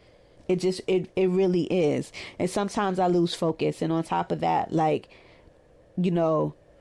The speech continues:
we deal with life, we deal with health issues, we deal with mental health issues, we deal with challenges. We try to navigate and juggle it all. Sometimes, you know, things f-,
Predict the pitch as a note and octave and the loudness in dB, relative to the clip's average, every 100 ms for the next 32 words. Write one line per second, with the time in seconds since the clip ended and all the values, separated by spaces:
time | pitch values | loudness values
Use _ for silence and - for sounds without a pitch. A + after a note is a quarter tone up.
0 | - - - E3+ D#3+ E3 E3 F3 F3+ F#3+ | -20 -16 -2 0 4 4 4 2 2 4
1 | G3 - - - D#3+ F3+ E3 D3+ C#3 - | 2 -2 -12 -12 -4 -2 2 0 0 0
2 | A3+ A#3+ F#3 - G3+ F3+ D3+ D3 C#3+ - | 0 0 -4 -2 -2 -2 -4 0 -2 0
3 | F3+ B3 C4+ A3+ G#3 - G3+ - G3 F#3 | -2 0 0 0 -2 -2 -4 0 -2 -2
4 | - - - D#3+ F3 E3 C#3 B2 - G3+ | -6 -20 -8 -2 0 2 2 2 0 0
5 | G3 F#3 F3+ F3+ F3 E3+ - - - - | 0 0 2 4 2 0 -6 -20 -20 -8
6 | - F3+ F3+ E3+ D3+ D#3+ D#3 E3+ D#3+ F3 | 0 0 2 0 2 0 0 0 0 0
7 | - D3+ E3 E3 E3+ E3 - D#3 D#3 D3+ | 0 -2 0 0 2 0 2 0 0 -2
8 | F3 - F3 E3 E3 - - F3 E3 D3 | -4 -2 0 0 -4 -10 -2 0 2 0
9 | D3+ F3+ E3 F3 - - - - - - | -2 -2 0 0 -4 -14 -20 -20 -20 -20
10 | - - - | -14 -10 -10